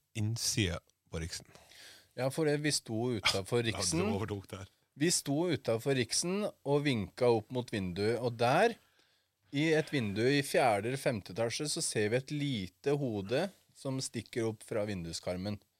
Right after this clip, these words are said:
Speaker 2: Og vi vinker og vinker og syns det, det var veldig fint å se barn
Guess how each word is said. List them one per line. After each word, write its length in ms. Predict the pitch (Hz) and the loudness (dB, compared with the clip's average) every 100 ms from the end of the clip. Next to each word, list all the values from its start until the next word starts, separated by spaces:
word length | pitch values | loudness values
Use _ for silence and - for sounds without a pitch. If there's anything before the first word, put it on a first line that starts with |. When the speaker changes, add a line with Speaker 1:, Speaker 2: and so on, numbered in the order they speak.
| _ _ _ _ - | _ _ _ _ -6
Speaker 2:
Og 80 | 131 | -2
vi 140 | 135 | 0
vinker 600 | 135 110 90 - 120 127 131 | 0 -2 -4 -6 -2 0 0
og 160 | 127 127 | -2 -2
vinker 480 | 123 101 90 - 101 | -2 -4 -8 -8 -2
og 600 | 113 120 117 117 117 113 107 - _ _ _ _ _ | 0 2 2 0 -2 -4 -10 -14 _ _ _ _ _
syns 360 | - - 113 107 | -18 -8 -8 -6
det, 180 | - 107 113 110 110 98 | -4 -2 -2 -2 -4 -4
det 140 | 120 | -2
var 120 | 113 117 | 2 4
veldig 300 | 117 104 120 | 2 2 -4
fint 440 | - 104 110 - | -4 -2 -4 -4
å 80 | 120 | -4
se 180 | - 107 | 0 0
barn 440 | 104 95 104 123 | 2 2 2 -2